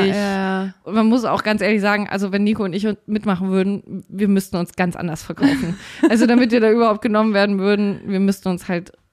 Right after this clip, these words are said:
Speaker 2: ganz anders verkaufen,
Speaker 1: Ja.
Speaker 2: weil wir sind, glaube ich, viel zu
Speaker 1: Gefestigt einfach
Speaker 2: ja, viel
Speaker 1: auch,
Speaker 2: zu
Speaker 1: ja.
Speaker 2: gefestigt dafür. Aber ich fand die Vorstellung eigentlich sehr witzig und
Speaker 1: Mhm.
Speaker 2: ich fand's auch einfach witzig, das zu erzählen. So, weil
Speaker 1: Voll.
Speaker 2: das ist ja schon eine Grundsatzentscheidung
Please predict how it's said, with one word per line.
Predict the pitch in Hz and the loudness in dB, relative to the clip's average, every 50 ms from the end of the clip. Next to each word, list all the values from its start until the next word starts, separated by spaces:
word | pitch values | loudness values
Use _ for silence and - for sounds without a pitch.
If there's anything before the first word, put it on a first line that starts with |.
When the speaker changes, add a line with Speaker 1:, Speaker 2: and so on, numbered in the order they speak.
| 539 480 170 | -20 -14 -8
Speaker 2:
ganz | 185 180 170 170 - - - - _ | -6 -4 -4 -6 -8 -12 -20 -18 _
anders | - 180 175 165 160 160 - - | -8 -6 -4 -4 -4 -6 -8 -12
verkaufen, | - - - - - - 208 | -16 -16 -14 -10 -4 -2 0
Speaker 1:
Ja. | 214 214 202 196 180 | 2 2 4 2 2
Speaker 2:
weil | 175 | 0
wir | 180 185 | -2 -4
sind, | 180 180 180 170 - - - _ | -4 -4 -6 -6 -8 -16 -20 _
glaube | - - - 180 170 175 170 170 | -20 -12 -6 -4 -4 -4 -4 -6
ich, | 170 - - | -8 -10 -10
viel | - - 202 196 190 175 | -4 -2 0 0 0 0
zu | - - 180 175 175 175 170 165 170 - _ | -2 -6 -6 -4 -2 -2 -2 -2 -4 -6 _
Speaker 1:
Gefestigt | - 190 - - 196 190 - - - 214 - - | -10 -10 -8 -4 -4 -4 -4 -2 -4 -6 -6 -4
einfach | - 131 - 175 175 175 180 180 156 | -6 -4 -4 -2 -2 -2 -4 -4 -4
Speaker 2:
ja, | - | -2
viel | 196 180 | -2 -2
Speaker 1:
auch, | 165 | -2
Speaker 2:
zu | 175 175 | -2 -4
Speaker 1:
ja. | 170 175 | -4 -4
Speaker 2:
gefestigt | 160 160 190 185 - - 175 - - | -4 -4 -6 -6 -8 -10 -14 -12 -10
dafür. | 175 170 - - 165 165 175 - - - - - - | -10 -10 -10 -8 -10 -10 -10 -10 -16 -18 -18 -12 -6
Aber | - 220 220 220 | -4 -2 -2 -2
ich | - | -2
fand | - 320 277 294 | -4 -6 -6 -6
die | - | -4
Vorstellung | - 311 330 - - 254 220 - | -4 -4 -2 -2 -4 -6 -6 -6
eigentlich | 165 185 185 190 175 - - | -4 -4 -4 -4 -6 -6 -8
sehr | - 185 180 175 | -6 -6 -6 -6
witzig | 180 - - - 170 170 202 | -6 -10 -8 -8 -6 -2 2
und | 214 214 214 214 202 | 2 4 4 2 2
Speaker 1:
Mhm. | 196 | 0
Speaker 2:
ich | 196 208 233 233 - | -2 -2 -4 -6 -8
fand's | - - 214 208 214 - | -6 -4 -4 -4 -4 -4
auch | - 208 208 | -6 -6 -6
einfach | 202 202 208 202 196 | -6 -6 -8 -8 -8
witzig, | 190 196 - - 190 | -8 -10 -10 -10 -12
das | - 190 190 - | -10 -10 -12 -10
zu | - 190 | -8 -8
erzählen. | 185 180 - - 196 196 190 185 180 196 _ _ _ _ _ _ _ - | -8 -8 -6 -4 -2 -2 0 -2 -2 -6 _ _ _ _ _ _ _ -10
So, | 185 175 175 165 170 | -8 -6 -6 -6 -2
weil | 190 190 185 | 0 0 2
Speaker 1:
Voll. | 170 170 175 156 147 151 - _ _ _ _ _ _ _ _ | 2 0 0 -2 -4 -6 -12 _ _ _ _ _ _ _ _
Speaker 2:
das | - 185 - | -8 -6 -6
ist | - 220 - - | -6 -6 -2 -2
ja | 226 208 | -2 -2
schon | - - 226 240 240 | 0 0 0 2 4
eine | 233 220 208 | 4 2 2
Grundsatzentscheidung | - - 233 233 254 247 - 240 208 196 - - 196 190 - - 185 185 185 180 190 196 208 220 247 | 0 -2 0 0 0 0 0 0 -4 -4 -4 -6 -6 -6 -4 -4 -2 -2 0 0 0 0 0 -2 -4